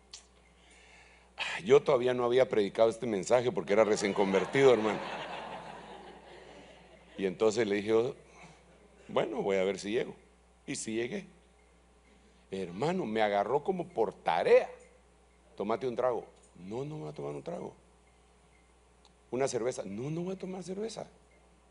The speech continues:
Yo vine porque soy tu cuate y, y estás cumpliendo años y entonces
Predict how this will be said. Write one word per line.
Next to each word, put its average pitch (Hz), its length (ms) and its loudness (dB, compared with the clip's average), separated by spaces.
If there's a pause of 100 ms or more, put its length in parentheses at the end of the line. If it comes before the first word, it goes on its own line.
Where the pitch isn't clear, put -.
(140)
Yo 139 160 -2
vine 220 240 -2
porque - 440 -6 (280)
soy 151 220 -2
tu 202 160 -8
cuate 190 400 -2
y, 117 360 -6
y 110 40 -4
estás 110 260 -4
cumpliendo 196 520 -4
años 180 420 -4
y 127 60 -6
entonces 104 460 -6